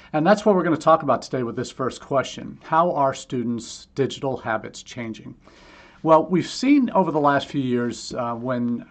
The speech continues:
uh, certainly when I started becoming active on social media and using it professionally,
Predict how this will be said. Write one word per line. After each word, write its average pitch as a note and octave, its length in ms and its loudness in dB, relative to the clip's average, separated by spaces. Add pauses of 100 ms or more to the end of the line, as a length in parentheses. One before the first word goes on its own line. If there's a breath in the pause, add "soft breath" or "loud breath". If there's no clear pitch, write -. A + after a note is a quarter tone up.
(140)
uh, A#2 220 -10
certainly D3 380 -4
when A#2+ 500 -2 (140)
I D3 200 -2
started C3+ 480 -2 (380)
becoming B2 340 -4
active A#2+ 320 -4
on A#2 140 -4
social B2 360 -8
media A#2 520 -6
and A#2 180 -12
using B2+ 320 -2
it B2 120 -4
professionally, G#2+ 720 -6